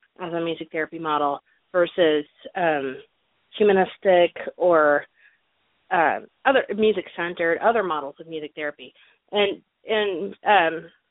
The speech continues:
music therapy, and I think it correlates in, in counseling and parenting too, behaviorism is where you, um, modify behavior. So you study the behavior and look at the antecedents, what happens before that leads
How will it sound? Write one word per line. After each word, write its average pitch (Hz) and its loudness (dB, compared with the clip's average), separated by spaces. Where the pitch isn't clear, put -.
music 247 -6
therapy, 262 2
and 175 0
I 175 0
think 202 -6
it 101 -6
correlates 165 -4
in, 143 -10
in 151 -6
counseling 147 -6
and 143 -8
parenting 143 -8
too, 185 2
behaviorism 226 2
is 202 -2
where 196 0
you, 202 0
um, 165 0
modify 220 0
behavior. 185 -10
So 233 -6
you 214 -6
study 233 0
the 185 -4
behavior 139 -8
and 196 -2
look 208 2
at 208 -2
the - -8
antecedents, 196 -6
what 156 -2
happens 185 -4
before 175 0
that 170 0
leads 180 -2